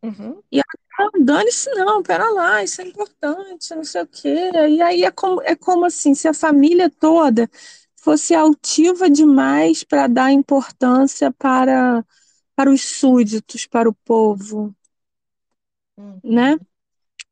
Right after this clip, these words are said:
Speaker 2: É, e aí ela diz uma coisa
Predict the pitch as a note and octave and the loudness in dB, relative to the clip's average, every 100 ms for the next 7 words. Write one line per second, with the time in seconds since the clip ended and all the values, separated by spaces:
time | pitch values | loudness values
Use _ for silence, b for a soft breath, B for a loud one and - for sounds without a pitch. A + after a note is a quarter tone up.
0 | _ - B3 A#3+ A#3 A#3 A3+ - D4+ D4+ | _ -6 -2 0 0 0 -2 0 2 2
1 | D#4+ E4+ D#4 B3+ C#4 D#4 C#4 C#4+ C#4 - | 2 2 2 2 2 2 4 2 2 2
2 | D4+ C#4+ C#4 | 0 2 0